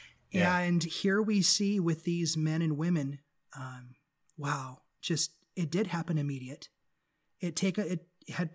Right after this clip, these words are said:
Speaker 2: they needed to be prepared for their lifetime, but when change came, change didn't need to take a month or, you know, two months or three months or a quarter or a year or a decade. It happened immediately.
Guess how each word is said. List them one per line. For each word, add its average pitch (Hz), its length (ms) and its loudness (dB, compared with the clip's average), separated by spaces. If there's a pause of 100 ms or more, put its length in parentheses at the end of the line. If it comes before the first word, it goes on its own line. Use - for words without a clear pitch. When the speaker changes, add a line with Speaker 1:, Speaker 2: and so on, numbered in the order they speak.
(140)
Speaker 2:
they 175 160 0
needed 196 240 4
to 202 80 -2
be 185 160 0
prepared 170 520 -2
for 170 140 -4
their 151 160 -2
lifetime, 143 600 -8
but 135 120 -12
when 143 140 -8
change 156 440 -2
came, 139 400 -6 (720)
change 196 340 4
didn't 180 240 0
need 175 160 2
to 165 60 -4
take 170 500 -4 (800)
a 165 80 2
month 151 480 0 (260)
or, 139 560 -6 (460)
you 160 100 -6
know, 135 160 -10
two 180 200 2
months 139 240 -2
or 151 40 -4
three 165 200 0
months 147 200 0
or 147 140 -6
a - 20 -10
quarter 147 600 -2
or 147 260 -4
a 139 80 -4
year 135 520 -8 (840)
or 170 140 0
a 165 60 2
decade. 165 360 0
It 180 140 -6
happened 180 400 0
immediately. 143 640 -4